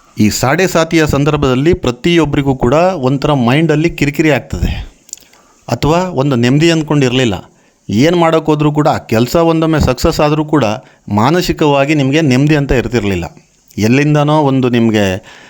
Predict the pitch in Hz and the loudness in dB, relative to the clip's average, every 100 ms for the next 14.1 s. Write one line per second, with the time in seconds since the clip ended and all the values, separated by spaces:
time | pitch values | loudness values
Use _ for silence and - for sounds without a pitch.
0 | - - - 104 101 95 139 135 139 127 | -20 -12 -4 0 0 0 -4 -2 0 2
1 | 120 117 110 104 104 - _ _ - 127 | 2 2 2 -2 -6 -14 _ _ 0 2
2 | 120 104 104 113 120 - _ _ - - | 2 0 2 2 0 -4 _ _ -20 -6
3 | 107 135 123 101 123 147 147 156 151 131 | -4 0 0 2 2 2 2 2 2 2
4 | 123 110 131 135 123 117 110 - - _ | 0 0 0 0 2 0 0 -10 -20 _
5 | - - 139 147 156 127 117 143 147 131 | -8 -4 0 -2 -2 -2 0 2 2 0
6 | 127 120 143 139 135 135 123 104 113 143 | 0 0 0 0 0 0 -2 0 0 0
7 | 147 135 131 127 123 107 123 120 110 107 | 0 0 0 0 -2 0 0 0 -2 -2
8 | 107 - - - 123 165 156 160 151 131 | -4 -10 -20 -6 -2 0 2 2 2 0
9 | 107 98 117 156 208 202 185 180 156 151 | 0 -2 0 2 0 0 -2 0 -2 -2
10 | 143 123 104 87 - _ _ _ _ _ | -2 0 0 -4 -10 _ _ _ _ _
11 | - - 123 123 - 190 - 170 156 147 | -12 -4 0 0 0 -2 0 0 0 -2
12 | 151 139 117 110 117 113 139 123 113 127 | -2 -2 0 0 0 0 2 2 2 2
13 | 160 139 175 175 151 139 110 104 101 104 | 2 2 2 0 -2 -2 0 0 -2 -6